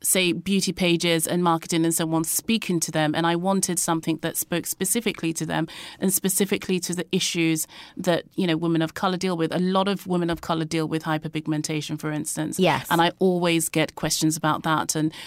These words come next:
Speaker 1: what to use and what works and so on and so forth. And I wanted to be able to show them that, okay, these are some of the products that you probably haven't considered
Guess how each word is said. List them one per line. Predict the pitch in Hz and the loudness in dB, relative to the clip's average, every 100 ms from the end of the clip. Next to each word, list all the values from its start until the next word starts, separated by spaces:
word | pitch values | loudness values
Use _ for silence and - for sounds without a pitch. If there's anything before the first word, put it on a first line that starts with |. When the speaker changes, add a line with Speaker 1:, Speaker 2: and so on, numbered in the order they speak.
| - | -8
Speaker 1:
what | 170 170 - | -2 0 0
to | 180 | -2
use | 170 170 165 156 | 0 2 2 2
and | 156 160 | 0 0
what | 160 156 | 0 0
works | 165 156 - 160 | 2 2 0 -2
and | 156 | 0
so | 160 | 0
on | 160 | 0
and | 165 | 0
so | 165 175 | 0 -4
forth. | 165 160 143 - - - 175 | -2 -4 -4 -8 -18 -4 2
And | 170 | 4
I | 175 | 4
wanted | 180 190 185 - | 4 2 0 -2
to | |
be | 180 | 0
able | 175 160 | 0 0
to | 165 | -2
show | - 214 | 0 2
them | 196 170 160 | 2 0 0
that, | 160 - - - - 190 | -2 -2 -8 -10 -6 -4
okay, | 190 165 165 160 - | 0 0 0 -2 0
these | 220 233 - | 2 4 2
are | |
some | 175 180 175 | 2 2 2
of | |
the | 165 | 0
products | 160 190 170 - - | -2 0 0 0 0
that | 147 | -2
you | 175 | -2
probably | 170 208 190 | 0 0 0
haven't | 185 185 180 160 | 0 0 0 0
considered | 170 165 202 185 151 151 | 0 0 0 0 -2 -4